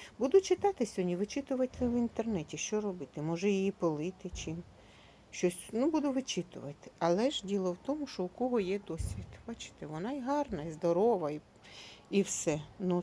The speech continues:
це таке щось мені не дуже подобається. Якщо це вірус,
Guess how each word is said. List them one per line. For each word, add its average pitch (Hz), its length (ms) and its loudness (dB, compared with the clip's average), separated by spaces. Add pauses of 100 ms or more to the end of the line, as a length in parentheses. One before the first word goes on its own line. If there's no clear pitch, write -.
це 165 100 0
таке 170 380 -6
щось - 380 -8
мені 165 280 -4
не 165 140 -4
дуже 156 300 -10
подобається. - 840 -14
Якщо 160 280 -6
це 143 220 -8
вірус, 262 380 -2